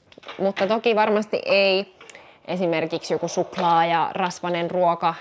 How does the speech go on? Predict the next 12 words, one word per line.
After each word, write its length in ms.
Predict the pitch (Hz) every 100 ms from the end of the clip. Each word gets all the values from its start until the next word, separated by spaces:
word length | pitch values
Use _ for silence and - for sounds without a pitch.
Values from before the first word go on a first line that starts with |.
| 190
niin 160 | 160
eihän 220 | - 175 170
ne 80 |
nyt 140 | 160 -
sun 160 | 180
ihon 300 | - 185 170
kuntoa 360 | 175 170 160 151
paranna, 580 | 220 269 269 226 220 - -
että 160 | 190 196
sen 320 | 208 190 165 -
tiedostan 560 | 185 170 190 - 170 175
täysin. 540 | 196 190 202 185